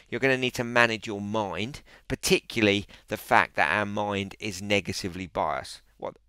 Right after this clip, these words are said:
what I mean by that is it focuses more on bad news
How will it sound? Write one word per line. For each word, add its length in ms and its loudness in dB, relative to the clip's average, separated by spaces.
what 160 0
I 40 0
mean 360 0
by 180 -4
that 240 -6
is 140 -6
it 100 -8
focuses 540 -8
more 240 -8
on 180 -12
bad 300 8
news 340 -14